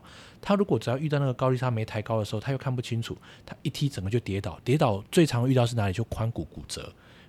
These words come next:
骨折之后，如果这个很难好的话，就卧床。我们遇到最多就是髋骨骨折之后就卧床，然后卧床之后就要躺。您知道台湾基本上卧床的年限长到几年吗？七到十年。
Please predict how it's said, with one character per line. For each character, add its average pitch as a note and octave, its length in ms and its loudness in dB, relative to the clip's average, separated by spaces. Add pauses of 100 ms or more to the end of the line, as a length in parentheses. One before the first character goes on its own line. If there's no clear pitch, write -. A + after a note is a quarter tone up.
骨 A#2+ 120 2
折 A#2 160 2
之 D#3+ 120 0
后， D#3+ 40 4
如 D3+ 120 0
果 A#2 160 -2
这 D3 100 -4
个 C3+ 80 -2
很 G#2+ 180 -6
难 F#2+ 160 -4
好 G#2 160 -8
的 F2 80 -6
话， G#2 60 -4
就 A2+ 120 -4
卧 G#2+ 180 -2
床。 D#2+ 240 -10
我 G2 80 -8
们 B2+ 120 -4
遇 F3 80 2
到 F3 120 4
最 E3 100 2
多 D#3 140 2
就 D#3 100 0
是 D#3 140 -4
髋 - 140 -2
骨 C#3+ 100 4
骨 G#2 120 -6
折 G2 120 -2
之 A2 80 -2
后 B2 40 4
就 A#2 120 2
卧 A#2+ 120 4
床， F2 320 -4 (400)
然 A#2 120 -2
后 - 40 -4
卧 C3 140 6
床 G#2 160 0
之 A2 80 -2
后 A2+ 60 2
就 A2+ 80 0
要 G#2+ 60 -2
躺。 - 260 -8 (160)
您 C3 180 4
知 D3+ 60 0
道 D#3 120 4
台 C3 220 0
湾 C#3 240 4
基 - 140 -4
本 G#2+ 180 0
上 A#2 180 2 (340)
卧 C#3+ 140 8
床 F#2+ 240 -2
的 G2 80 0
年 G#2 240 0
限 A2+ 240 0
长 G#2 300 -4
到 A#2 140 -2
几 F2 240 -8
年 D#2+ 160 -10
吗？ E2 180 -10 (320)
七 - 260 -4
到 A2 200 -4
十 D#2+ 320 -4
年。 E2+ 200 -8